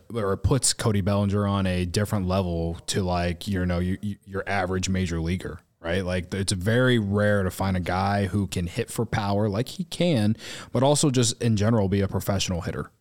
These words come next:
right? It, it, y-, those just don't grow on trees. When you have them,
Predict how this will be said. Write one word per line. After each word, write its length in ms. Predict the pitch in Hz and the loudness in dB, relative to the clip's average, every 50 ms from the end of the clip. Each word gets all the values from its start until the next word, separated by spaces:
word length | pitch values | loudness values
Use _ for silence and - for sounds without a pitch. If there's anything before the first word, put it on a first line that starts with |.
| _ _ - | _ _ -6
right? 280 | 90 92 104 113 - - - - - - _ _ _ _ _ | -4 -2 -2 -2 -4 -6 -12 -20 -20 -20 _ _ _ _ _
It, 260 | - 110 110 92 104 - | -2 0 0 0 -2 -2
it, 220 | 104 107 - - | -2 -2 -2 -4
y-, 340 | 113 117 117 113 101 107 110 110 | -6 -4 -4 -4 -4 -6 -8 -2
those 260 | 110 120 127 131 117 | 2 4 4 4 4
just 180 | 131 127 - - | 4 2 4 4
don't 200 | 131 127 123 104 | 2 2 2 2
grow 320 | 107 113 110 110 117 117 | 4 4 6 6 6 6
on 240 | 113 107 101 98 92 | 6 4 4 2 2
trees. 480 | - - 110 107 101 90 82 78 - 90 | 2 0 0 0 0 0 0 0 0 2
When 140 | 98 101 | 2 2
you 80 | 104 95 | 2 2
have 460 | 170 147 147 120 135 147 135 120 90 | 0 0 2 2 4 4 2 2 0
them, 340 | 95 85 80 87 104 113 | 0 0 2 0 0 0